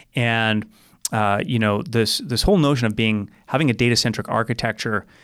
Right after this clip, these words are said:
also demands that you, you're operating as a service. You know, that's, that's, that's, that's what you can do, and w-, what we believe you should do if you're gonna have a data-centric architecture,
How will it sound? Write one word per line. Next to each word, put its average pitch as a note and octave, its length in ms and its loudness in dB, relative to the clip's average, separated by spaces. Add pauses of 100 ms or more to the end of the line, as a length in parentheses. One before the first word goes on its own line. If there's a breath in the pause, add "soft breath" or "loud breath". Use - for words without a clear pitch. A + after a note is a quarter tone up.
(300 soft breath)
also G3 260 2
demands B2+ 540 4
that A#2+ 140 -2
you, A2+ 220 -2
you're B2 220 0
operating D#3 400 2
as C#3+ 140 2
a C3+ 40 -2
service. - 560 0 (340)
You B2 100 2
know, B2 60 4
that's, E3 180 0
that's, D#3+ 240 -2
that's, D#3 320 -2
that's D3 280 -4
what D#3 120 0
you D3 100 4
can A#2+ 300 0
do, B2 640 4
and A2+ 220 -2
w-, C3 120 2
what A#2 220 0
we A#2+ 100 4
believe A#2 220 0
you G#2+ 60 0
should C4+ 220 2
do A2 200 2
if - 100 -4
you're A2 80 0
gonna G#2+ 140 0
have G#2 160 -2
a - 20 -8
data-centric G2+ 480 -4
architecture, A2+ 600 -4